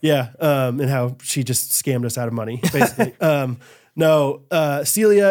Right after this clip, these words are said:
Speaker 1: is a listener of the podcast. She just recently moved to Kansas City doing seminary here, and she's a great photographer. So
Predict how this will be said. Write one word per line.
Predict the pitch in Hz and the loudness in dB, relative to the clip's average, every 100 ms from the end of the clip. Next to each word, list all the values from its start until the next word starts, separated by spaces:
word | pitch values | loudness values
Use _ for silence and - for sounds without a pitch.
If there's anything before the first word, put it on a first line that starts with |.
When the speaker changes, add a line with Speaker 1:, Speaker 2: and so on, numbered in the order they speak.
| 190 | 2
Speaker 1:
is | 175 156 | -2 -2
a | 151 | 0
listener | 170 190 | 0 0
of | 175 | -2
the | 160 | 0
podcast. | 185 175 185 170 | -2 0 -2 -2
She | - 156 | -4 -6
just | 139 135 | -6 -2
recently | 160 156 | -2 0
moved | 147 147 | 0 0
to | 131 | -2
Kansas | 139 143 135 | -2 -2 0
City | 151 139 | 0 -2
doing | 135 135 127 123 | 0 0 0 -2
seminary | - 160 151 147 143 | -2 0 0 0 0
here, | 147 143 139 131 - - _ | 0 0 0 -4 -12 -20 _
and | 151 139 131 123 135 | 0 2 2 0 -4
she's | - 123 | -6 -4
a | |
great | 123 143 147 | -2 -4 -2
photographer. | 160 226 220 113 101 | 0 0 -2 -8 -8
So | - 135 127 | -2 -2 -2